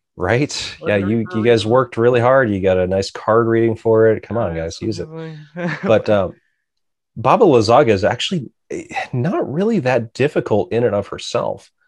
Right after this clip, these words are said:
Speaker 1: Um, I, again, when that house comes into play and starts throwing boulders, then it changes the game a bit.
Speaker 2: Yeah.
Speaker 1: But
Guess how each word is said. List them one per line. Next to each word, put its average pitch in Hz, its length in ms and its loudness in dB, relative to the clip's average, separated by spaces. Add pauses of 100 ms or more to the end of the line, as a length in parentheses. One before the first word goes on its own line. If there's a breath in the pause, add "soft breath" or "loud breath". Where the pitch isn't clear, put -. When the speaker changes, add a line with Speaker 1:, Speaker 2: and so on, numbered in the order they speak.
(500)
Speaker 1:
Um, 98 460 0 (760)
I, 120 120 4
again, 123 460 2
when 110 120 2
that 123 160 2
house 160 280 0
comes 101 280 0
into 95 180 -2
play 92 280 -2
and 87 100 -6
starts 98 260 -4
throwing 98 300 -2
boulders, 92 460 -4
then 92 160 -4
it - 100 -12
changes 95 360 -6
the 71 100 -14
game 113 260 -2
a 87 80 -2
bit. - 220 -8 (280 soft breath)
Speaker 2:
Yeah. 143 260 -8
Speaker 1:
But 92 300 2